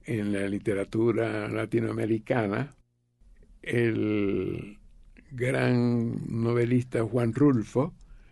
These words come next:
tomó una parte de esta leyenda en su libro El Gallo de Oro, en donde habla de unas luminarias, eh, que están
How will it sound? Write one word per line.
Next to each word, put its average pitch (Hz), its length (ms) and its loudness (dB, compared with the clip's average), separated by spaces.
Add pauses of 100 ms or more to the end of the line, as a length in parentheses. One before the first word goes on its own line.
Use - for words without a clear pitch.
(600)
tomó 131 720 8
una 123 440 4
parte 131 800 2
de 104 320 2
esta 98 560 -6 (100)
leyenda 117 920 2 (720)
en 110 400 0
su 107 580 -2 (160)
libro 120 540 2
El 110 140 -2
Gallo 113 340 6
de 110 180 6
Oro, 117 460 2 (680)
en 117 340 2
donde 107 260 2
habla 120 220 4
de 117 60 4
unas 120 300 2
luminarias, 117 920 2 (680)
eh, - 180 -4
que - 120 0
están 117 680 0